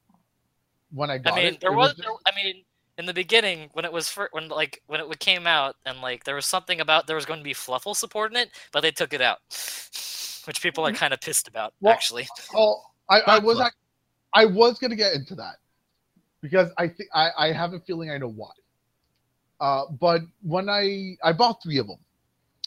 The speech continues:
Speaker 1: and each box comes with three packs. They all have five cards in it, and they're all a new ultra rare. So as I was opening this, I ended up getting some decent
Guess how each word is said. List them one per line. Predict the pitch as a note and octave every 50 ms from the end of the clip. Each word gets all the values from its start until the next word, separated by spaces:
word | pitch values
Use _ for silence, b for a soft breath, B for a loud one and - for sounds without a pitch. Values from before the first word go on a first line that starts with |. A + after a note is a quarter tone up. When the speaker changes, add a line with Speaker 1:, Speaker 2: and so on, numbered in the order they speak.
| - - -
Speaker 1:
and | D3+ D3 D3 D3 D3 D3 D3 D3 D3 D3+ - _ -
each | E3 F#3+ A3+ G3+ - F3
box | E3 F#3+ E3+ E3+ E3 D3 C#3 - - - - - _ -
comes | D#3+ D#3 D#3 D3+ D3+ D3+ C#3 B2+ C3+
with | C#3 D3+ D#3 D3+ C#3 - _ _ _ - - -
three | D#3 F3 G3
packs. | F3 - D#3+ D#3 D3 C#3+ C3+ C3 - - - _ _ _ _ _ _ -
They | C#3+ C#3 D#3+ -
all | - D3+ E3+ D#3
have | D#3+ E3+ D3+ - _ -
five | E3+ D#3+ D3+ -
cards | - D#3 C#3+ B2+ A#2 _ -
in | B2+ A#2
it, | G#2 - _ _ _ _ _ _ _ _ _ _ -
and | D#3+ E3+ F3+
they're | F3+ F#3+ - -
all | D#3 D#3 D#3+ E3 E3 E3+ E3 D#3+ E3+ F#3 - _ _ -
a | C#3+ C#3
new | D3 D3 D3 D3 D3+ D3+ D3+ D3 C#3+ C#3 C3+ C3+ C3+ - C#3
ultra | C3+ C3 - - C#3 A#2
rare. | A2 A2+ A2+ - _ _ _ _ _ _ _ _ _ _ _ _ _ _ _ _ _ _ _ _ _ _ _ _ _ _ _ _ _ _ _ _ _ _ _ _ _ _ - -
So | - - F3 E3 E3+ - D3+
as | D#3+ G3 G#3+
I | B3+
was | B3 A#3+ G#3+ F3 -
opening | D#3+ F3+ F3 - E3 D#3 B2+ A#2+ A2
this, | G#2+ A2 A2+ A#2 - - - _ _ _ _ _ -
I | C#3 D3 D3+ D3+ D#3 D3+
ended | D3+ E3+ G3 G3+ F#3+
up | E3+
getting | D#3+ D#3+ D#3+ D3+ C3
some | - - D3+ C#3+ C#3
decent | C3+ C3+ - - C3 A#2+ A#2+